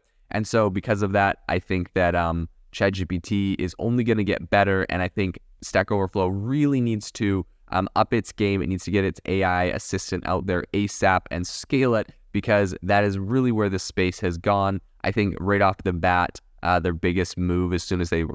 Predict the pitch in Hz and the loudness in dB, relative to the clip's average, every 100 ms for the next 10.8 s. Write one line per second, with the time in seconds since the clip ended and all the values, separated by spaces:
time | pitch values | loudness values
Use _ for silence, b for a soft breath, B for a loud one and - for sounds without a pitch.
0 | - 82 - - - 76 92 92 95 92 | -4 -2 -2 -6 -2 0 0 0 0 0
1 | 104 87 90 90 90 107 98 87 85 82 | 2 0 0 -6 -2 0 0 0 0 -2
2 | - 92 85 78 - 90 87 90 95 85 | -4 -2 -2 -2 -6 -2 -2 -2 -2 -2
3 | 76 87 82 85 82 92 131 117 117 113 | -2 -4 -4 -4 -4 -4 -2 0 0 -2
4 | - _ _ - 98 95 92 - 117 120 | -6 _ _ -4 0 0 -2 -2 -2 0
5 | 110 95 90 80 95 - 80 92 90 90 | 0 0 -2 0 -2 -4 -6 -4 -4 -4
6 | - 90 85 87 117 117 117 - _ - | -2 0 0 0 2 2 0 -4 _ -10
7 | 95 95 98 90 95 95 90 - - - | -6 0 0 0 0 0 -2 -6 -12 -4
8 | 104 110 - 110 98 - 95 107 87 - | 0 0 0 0 0 2 2 2 -2 0
9 | 87 80 82 82 82 82 87 90 78 92 | -2 0 -2 -2 -2 0 0 0 2 0
10 | 90 - 151 139 113 110 104 104 | 0 0 0 2 0 0 2 0